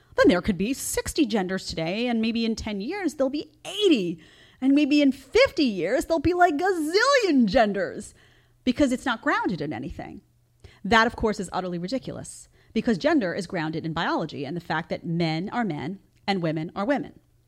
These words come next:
But that is what we're battling, right? You have facts versus fiction, and it's manifesting in numerous areas, whether it's political, cultural, or whatnot. Now, she talks about masculine energy. Masculine energy is driven by testosterone.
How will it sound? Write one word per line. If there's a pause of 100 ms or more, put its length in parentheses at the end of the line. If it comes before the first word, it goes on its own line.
(260)
But
that
is
what
we're
battling,
right?
You
have
facts (240)
versus
fiction, (380)
and
it's
manifesting
in
numerous
areas,
whether
it's
political,
cultural,
or
whatnot. (420)
Now,
she
talks
about
masculine
energy. (920)
Masculine
energy
is
driven
by
testosterone.